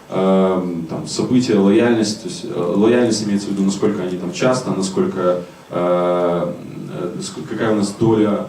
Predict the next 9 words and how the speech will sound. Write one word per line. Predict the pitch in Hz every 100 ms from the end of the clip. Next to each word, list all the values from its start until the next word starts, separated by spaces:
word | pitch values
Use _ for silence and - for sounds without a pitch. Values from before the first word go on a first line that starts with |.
| -
новых | 117 110 104
пользователей | 101 95 95 85 90
по | 87 90
отношению | - - 90 90
к |
старым, | - 135 131 107 101 -
насколько | - - 104 101
часто | 107 101 98
они | 92 95 90